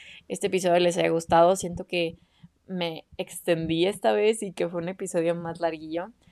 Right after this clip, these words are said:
No sé, ustedes díganme, ¿les gustan más episodios cortos, episodios largos? Ustedes platíquenme, ¿qué es lo que más les interesa? Creo que llevo varios episodios como más cortitos,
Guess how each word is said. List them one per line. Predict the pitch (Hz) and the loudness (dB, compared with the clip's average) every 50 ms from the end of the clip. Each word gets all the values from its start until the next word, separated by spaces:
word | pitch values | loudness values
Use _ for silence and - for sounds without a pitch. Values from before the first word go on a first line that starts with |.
| - _ - | -18 _ -2
No | 240 262 | -2 0
sé, | - 254 | 2 0
ustedes | 202 196 - 214 226 254 254 | 0 2 4 4 4 4 4
díganme, | 247 220 190 180 165 160 151 - - | 4 4 4 4 2 0 -6 -6 -4
¿les | - 170 165 | -2 -2 -2
gustan | 180 190 - 202 196 | -2 -2 -4 -6 -6
más | 196 196 196 202 | -6 -6 -6 -8
episodios | 196 - - - 175 170 170 170 175 | -8 -10 -10 -8 -4 -4 -4 -4 -4
cortos, | - - 240 247 247 - 233 220 220 220 | 0 0 0 0 0 0 0 0 -2 -4
episodios | - - 180 170 - 165 165 165 | -6 -8 -8 -4 -2 -2 -2 0
largos? | 175 180 190 202 196 185 196 190 185 190 190 - - _ _ _ _ _ _ _ - | 2 4 4 4 4 4 4 4 2 2 0 -6 -12 _ _ _ _ _ _ _ -20
Ustedes | 220 - - 208 214 220 214 | -12 -6 -2 -2 -2 -2 -2
platíquenme, | - - 175 175 - - - - - - - 185 - - 175 | -4 -6 -6 -6 -6 -10 -10 -10 -10 -12 -18 -18 -16 -16 -10
¿qué | - - | -6 -4
es | 170 | -4
lo | 175 185 190 | -4 -4 -4
que | - 180 170 | -4 -4 -4
más | 165 165 165 170 170 | -4 -4 -6 -6 -6
les | 180 165 165 165 - - - | -4 -4 -4 -4 -6 -8 -10
interesa? | - 185 175 175 170 175 170 170 - - 180 180 | -10 -8 -6 -4 -2 -2 -2 -4 -4 -6 -8 -8
Creo | _ - 170 | _ -6 -6
que | 165 - | -4 -2
llevo | 175 175 180 180 180 | 0 2 2 4 4
varios | 175 170 165 170 - | 4 4 2 0 -2
episodios | 175 - 175 180 180 170 165 - | -6 -8 -8 -4 -2 -4 -4 -4
como | - 170 160 156 | -4 -4 -4 -4
más | 156 151 - - | -4 -6 -6 -6
cortitos, | - 180 - - 175 - - 202 214 240 - - | -6 -6 -6 -8 -6 -2 0 2 2 0 -2 -10